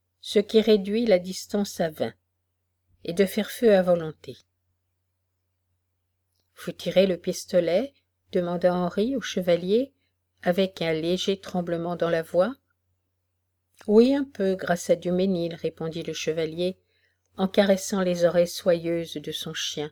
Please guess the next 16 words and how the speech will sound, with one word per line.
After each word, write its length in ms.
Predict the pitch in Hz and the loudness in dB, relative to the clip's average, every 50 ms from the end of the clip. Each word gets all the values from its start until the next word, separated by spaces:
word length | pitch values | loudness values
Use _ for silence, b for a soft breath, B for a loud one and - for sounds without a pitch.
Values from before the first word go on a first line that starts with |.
| _ _ _ _ _ _ _ _ _ _ _ _ _ _ _ _ _ _ _ _ _ _ _ _ _ _ _ _ _ _ _ _ _ _ _ _ _ _ _ _ _ _ _ - | _ _ _ _ _ _ _ _ _ _ _ _ _ _ _ _ _ _ _ _ _ _ _ _ _ _ _ _ _ _ _ _ _ _ _ _ _ _ _ _ _ _ _ -8
Bon, » 320 | 180 180 202 214 208 202 - _ _ _ _ _ _ _ _ | 0 4 4 4 4 2 -4 _ _ _ _ _ _ _ _
dit 220 | 185 165 - 185 170 | -14 -8 -4 -4 -4
monsieur 300 | 160 160 - - 165 160 | -4 -6 -4 -4 -4 -2
Chalier, 560 | - - 180 160 165 175 185 196 202 196 b b b b b b b b _ | -2 -2 -2 -2 -2 0 2 2 2 0 b b b b b b b b _
ignorant 460 | - 180 175 185 185 170 - 196 190 | -6 0 2 4 4 4 4 2 2
le 100 | 190 180 | 2 0
degré 340 | 160 - 165 170 165 - 180 | 0 -2 -2 -4 0 0 0
de 120 | 165 170 165 | 0 0 -4
parenté 760 | - - 170 160 - 170 175 - _ - - 214 214 202 208 _ | 0 0 0 0 0 -4 -6 -8 _ 0 2 2 2 2 0 _
qui 180 | - - - 170 | -16 -14 -12 -10
unissait 540 | 165 160 165 160 156 - - - 170 165 | -8 -8 -8 -8 -8 -8 -4 0 2 2
Henri 460 | 160 160 165 160 156 185 185 180 165 151 | 2 2 0 -2 -2 -2 -2 0 0 -2
à 80 | 147 | -2
Gratien. « 500 | 147 143 151 151 - - - - 151 151 - _ _ _ _ _ _ _ _ _ _ _ _ _ _ _ _ _ _ _ _ _ _ _ | -4 -6 -8 -8 -10 -12 -10 -8 -8 -8 -8 _ _ _ _ _ _ _ _ _ _ _ _ _ _ _ _ _ _ _ _ _ _ _
En 160 | - 185 190 | 0 2 2
Amérique, 580 | 196 190 190 185 180 - 233 233 226 - - - | 4 4 2 2 2 2 0 -2 -2 -6 -14 -20